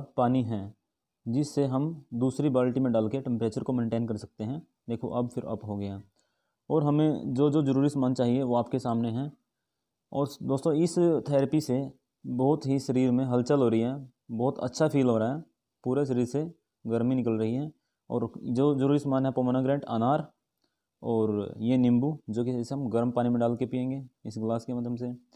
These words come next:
और दोस्तों, ये है लैवेंडर ऑयल जो हमें मार्केट से लिया, मैं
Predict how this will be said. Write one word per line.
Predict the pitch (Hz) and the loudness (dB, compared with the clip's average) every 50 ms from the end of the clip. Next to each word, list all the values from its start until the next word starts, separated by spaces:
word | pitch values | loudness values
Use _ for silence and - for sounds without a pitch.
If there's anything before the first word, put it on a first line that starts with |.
| _ _ _ _ _ _ _ - | _ _ _ _ _ _ _ -2
और | 131 | 0
दोस्तों, | 139 147 147 - 160 | 0 0 2 2 2
ये | 151 156 | 4 4
है | 151 160 | 4 6
लैवेंडर | 156 147 135 131 123 123 113 117 | 6 6 4 4 4 2 2 2
ऑयल | 113 104 101 101 104 - - 104 | 2 2 0 -2 -4 -10 -10 -6
जो | 113 | -4
हमें | 120 127 135 | -2 -2 0
मार्केट | 131 120 117 117 - 135 123 | 2 2 0 0 0 -4 -4
से | 123 - 131 | -2 -2 0
लिया, | 117 117 113 | 0 2 2
मैं | 110 110 | 0 0